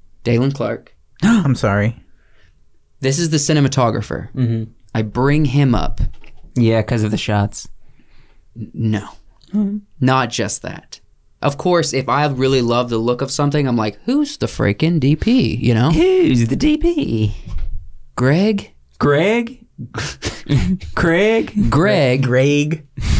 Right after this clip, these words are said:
Speaker 1: Greg Fraser.
Speaker 3: Fraser.
Speaker 1: He has done incredible stuff.
Speaker 3: Yeah.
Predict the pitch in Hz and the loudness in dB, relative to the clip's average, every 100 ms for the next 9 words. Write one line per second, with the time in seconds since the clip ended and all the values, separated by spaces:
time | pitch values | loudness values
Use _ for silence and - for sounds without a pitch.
0 | - 135 139 - 170 160 - - - - | 4 2 0 0 2 0 -2 -16 -20 -20
1 | - - 147 123 107 107 131 - _ _ | -12 0 2 4 2 0 -2 -8 _ _
2 | _ - - 151 151 165 175 - - - | _ -12 -2 0 2 -2 -6 -8 -18 -20
3 | - - - 156 170 196 208 151 120 107 | -20 -18 -2 2 4 4 4 4 2 0
4 | 120 113 110 107 - 110 101 - 139 185 | -2 0 -2 -4 -6 -8 -8 -4 -2 0
5 | 139 110 104 - 110 113 - - 113 104 | 0 -2 -4 -4 -4 -4 -6 0 0 0